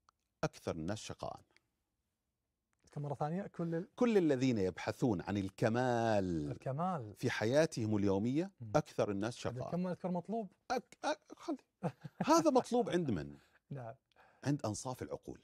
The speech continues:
Speaker 2: مم. ي-، يبي يكون كامل.
Speaker 1: كل الذين يبحثون
Speaker 2: مم.
Speaker 1: عن الكمال في حياتهم هم أكثر الناس شقاء.
Speaker 2: سبحان الله.
Speaker 1: ليه؟ لأن الكمال ليس له حد.
Speaker 2: يا سلام.
Speaker 1: يعني مثال،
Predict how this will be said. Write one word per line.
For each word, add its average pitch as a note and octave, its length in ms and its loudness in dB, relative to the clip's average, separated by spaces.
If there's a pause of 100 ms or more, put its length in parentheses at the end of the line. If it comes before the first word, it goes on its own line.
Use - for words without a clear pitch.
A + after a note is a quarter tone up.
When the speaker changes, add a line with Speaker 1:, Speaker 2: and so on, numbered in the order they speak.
(200)
Speaker 2:
مم. A2 280 -10 (540)
ي-، D3+ 40 -14
يبي E3+ 260 -4
يكون E3 180 -4
كامل. G#2+ 360 -8 (760)
Speaker 1:
كل C4+ 340 4
الذين C#3+ 540 2
يبحثون G#2 640 0
Speaker 2:
مم. E2 100 -4
Speaker 1:
عن C3+ 140 0
الكمال C#3+ 840 -2
في A#2 140 -4
حياتهم D#3+ 840 0 (800)
هم E3+ 380 2 (320)
أكثر - 420 -2
الناس G#2+ 480 -2
شقاء. - 600 -8
Speaker 2:
سبحان - 400 -16
الله. G2+ 200 -12
Speaker 1:
ليه؟ G3 380 4 (560)
لأن C3 220 2
الكمال D#3+ 400 -2
ليس F#3 220 0
له E3 160 0
حد. A2 240 -4 (340)
Speaker 2:
يا A2+ 100 -10
سلام. A2 220 -4
Speaker 1:
يعني E3+ 160 4
مثال، D#3 260 0